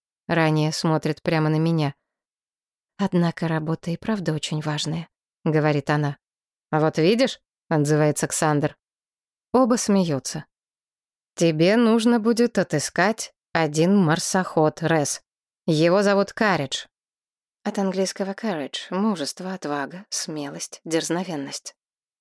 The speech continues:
«Он для меня и ранее особенный. Это первый планетоход, над которым мы с Раней тут работали», — говорит Ксандер. «Еще когда оба были молодыми», —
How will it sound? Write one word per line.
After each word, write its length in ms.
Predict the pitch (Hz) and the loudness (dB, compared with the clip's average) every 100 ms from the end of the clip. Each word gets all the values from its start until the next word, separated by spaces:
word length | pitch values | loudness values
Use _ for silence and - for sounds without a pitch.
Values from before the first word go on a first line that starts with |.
| _ _ _ _ | _ _ _ _
«Он 300 | 208 208 214 | 0 2 2
для 160 | 170 170 | 2 2
меня 460 | 170 165 190 196 165 | 4 4 4 4 4
и 20 | |
ранее 580 | 170 208 190 147 139 - | 4 4 2 2 -2 -6
особенный. 760 | - 156 - 165 151 143 135 143 _ _ _ _ - | -8 -6 -2 0 0 -2 -4 -8 _ _ _ _ 0
Это 360 | 247 - 214 208 | 0 2 -2 0
первый 400 | - 233 220 170 - | 2 2 4 2 2
планетоход, 720 | 156 156 156 160 - 196 - | 2 2 2 0 0 -2 0
над 180 | 175 - | -2 0
которым 460 | 170 175 165 165 | 0 2 2 2
мы 100 | 170 | 2
с 120 | 151 180 | 0 0
Раней 400 | 170 156 151 143 | 2 4 2 0
тут 180 | 156 | 0
работали», — 560 | 165 165 160 151 147 143 _ _ - | 0 0 0 -2 -4 -6 _ _ -2
говорит 380 | 165 156 151 - | 2 2 2 -2
Ксандер. 500 | - 156 147 147 - _ _ _ _ _ _ _ _ - | -2 0 2 0 -6 _ _ _ _ _ _ _ _ 0
«Еще 340 | 208 196 208 | 0 0 -2
когда 380 | 196 185 180 180 | -2 0 0 -2
оба 280 | 208 202 180 | 0 0 0
были 240 | 170 185 180 | 0 0 2
молодыми», — 640 | 180 190 175 165 151 | 2 2 0 0 -2